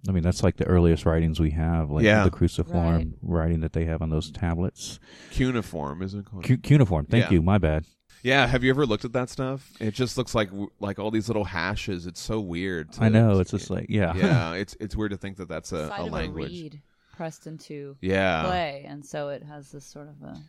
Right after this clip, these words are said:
Speaker 3: reed
Speaker 2: Yeah,
Speaker 3: shape.
Speaker 2: so I, I, I really like this mythology building of the first race of man, um, the Hyperboreans.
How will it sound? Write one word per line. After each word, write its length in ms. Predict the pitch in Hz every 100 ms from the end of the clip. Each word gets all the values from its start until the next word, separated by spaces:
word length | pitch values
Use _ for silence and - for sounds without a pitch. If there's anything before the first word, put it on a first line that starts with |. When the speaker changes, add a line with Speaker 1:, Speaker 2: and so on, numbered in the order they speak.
| _ _ _ _
Speaker 3:
reed 160 | - 147
Speaker 2:
Yeah, 260 | 156 107
Speaker 3:
shape. 40 | 92 -
Speaker 2:
so 200 | 104 101
I, 300 | 101 - 101
I, 60 |
I 40 | -
really 240 | 101 107
like 320 | 98 95 98 -
this 240 | 92 85
mythology 560 | 92 - 87 92 92 85
building 420 | 87 85 82 82
of 340 | 82 80 80 -
the 400 | 85 85 80 73
first 300 | - 85 82
race 280 | 82 78 80
of 100 | 78
man, 540 | 82 78 76 76 76 85 _ _ _
um, 380 | - 82 76 78
the 100 | 82
Hyperboreans. 1200 | 90 87 90 78 76 73 73 71 60 58 90 -